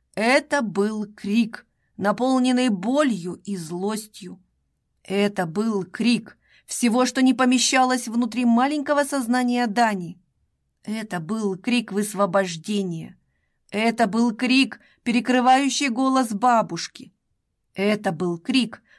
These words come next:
нацеленный на то, чтобы испугать шакала. Шакала, которого, приобняв, выводила из комнаты Елизавета Петровна.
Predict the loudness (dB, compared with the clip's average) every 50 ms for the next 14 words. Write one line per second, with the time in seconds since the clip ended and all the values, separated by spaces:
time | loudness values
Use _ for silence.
0 | _ 0 0 0 0 0 0 2 2 4 4 6 6 4 4 4 2 0 -2 -2
1 | -2 0 0 0 0 0 0 0 0 0 -2 -4 -6 -8 -10 -10 -10 -10 -8 -2
2 | 0 0 0 0 -2 -2 -2 -2 -2 -2 0 2 2 2 0 -2 -6 -12 _ _
3 | _ _ _ _ _ _ _ -16 -12 -10 -10 -10 -6 0 2 2 2 2 0 -4
4 | -8 _ _ _ _ _ -2 -2 0 2 2 4 4 4 2 2 2 2 4 4
5 | 4 4 2 2 2 4 2 2 2 0 -2 -2 -2 0 2 2 0 2 0 0
6 | 0 0 0 0 -2 -4 -6 -6 -2 0 0 0 0 0 -2 -2 0 0 0 -2
7 | -2 -2 -4 -4 -2 -4 -6 -6 -8 -10 -10 -8 -4 -4 -2 -2 -4 -6 -10 -16
8 | -16